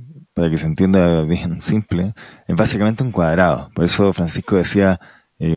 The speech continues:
cubo o, o un bloque de cinco por cinco por cinco se refiere a cinco de alto, cinco de ancho y cinco de largo. ¿Y por qué mientras más grande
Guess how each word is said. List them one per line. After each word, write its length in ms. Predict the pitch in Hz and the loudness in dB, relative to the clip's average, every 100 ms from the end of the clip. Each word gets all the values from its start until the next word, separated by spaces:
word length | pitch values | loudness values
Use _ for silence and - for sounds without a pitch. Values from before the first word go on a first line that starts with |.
| - | 0
cubo 540 | 131 135 123 127 117 | 2 4 4 2 0
o, 300 | 98 92 95 | -2 -2 -4
o 100 | - | 0
un 160 | 95 98 | 2 4
bloque 460 | 101 117 98 104 | 4 4 2 0
de 100 | 98 | 0
cinco 320 | 90 101 104 98 | -2 -4 -2 -2
por 120 | 90 | 0
cinco 280 | - 101 95 | 0 0 0
por 120 | 85 | 0
cinco 340 | - 120 127 | 0 0 0
se 100 | - | 0
refiere 360 | 87 - 101 95 | -2 0 2 4
a 100 | 90 | 2
cinco 560 | - 110 113 - 110 | 0 0 0 2 2
de 160 | 101 92 | 4 4
alto, 400 | 110 120 - 117 | 2 0 0 0
cinco 380 | - 104 107 101 | 0 -4 0 2
de 120 | 95 | 4
ancho 300 | 104 117 - | 2 0 -2
y 80 | 107 | -2
cinco 600 | - 98 - 98 90 87 | 0 -2 0 0 2 2
de 120 | 87 | 4
largo. 360 | 101 82 67 - | 2 0 -6 -6
¿Y 280 | - 92 92 | 0 2 2
por 260 | 85 90 78 | 2 -2 -2
qué 300 | 110 120 143 | 2 2 4
mientras 540 | 147 131 117 104 98 | 2 0 0 -2 -2
más 360 | 90 104 120 101 | 0 0 0 0
grande 680 | 104 120 127 98 90 110 | 0 2 2 0 0 -2